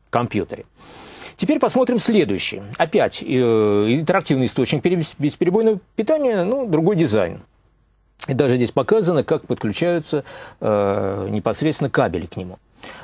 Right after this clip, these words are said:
Посмотрим теперь его характеристики. Значит, как я сказал, мы будем немножко повышать. Это несколько и посмотрим конструкции, будем повышать по мощности. Смотрите, здесь уже восемьсот пятьдесят вольт-ампер и пятьсот десять ватт. Уже больше, там было всего четыреста двадцать.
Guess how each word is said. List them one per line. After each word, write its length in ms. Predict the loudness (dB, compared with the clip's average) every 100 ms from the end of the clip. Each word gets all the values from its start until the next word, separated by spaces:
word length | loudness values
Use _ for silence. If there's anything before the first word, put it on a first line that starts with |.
| -2
Посмотрим 400 | 2 2 2 0
теперь 240 | 0 0
его 160 | 2 2
характеристики. 760 | 0 -2 -2 -2 -4 -10 -12
Значит, 300 | -4 -4 -2
как 40 | 0
я 100 | 0
сказал, 280 | 2 2 2
мы 100 | 2
будем 180 | 2
немножко 280 | 2 2 0
повышать. 480 | 0 0 2 0 -2
Это 140 | -2
несколько 320 | -2 0 0 0
и 260 | 0 0
посмотрим 480 | -2 -4 -2 -2 0
конструкции, 480 | -2 0 -2 -2 -2
будем 200 | 0 -2
повышать 440 | 0 -2 0 -2
по 120 | 0 0
мощности. 420 | 0 -2 -8 -6
Смотрите, 380 | -2 0 0 0
здесь 200 | -2 0
уже 160 | 0
восемьсот 440 | 0 -2 -2 -2 -2
пятьдесят 500 | -4 -2 0 0 0
вольт-ампер 580 | -2 0 -2 0 0
и 20 | 0
пятьсот 420 | -2 -2 -2 -2
десять 340 | -4 -6 -4
ватт. 200 | -2 -2 _ _ _ _ _ _ -4
Уже 200 | 0 2
больше, 300 | 2 0 0
там 120 | 0
было 160 | 0
всего 160 | 0 -4
четыреста 460 | -4 -4 -4 -4 -8
двадцать. 400 | -6 -8 -10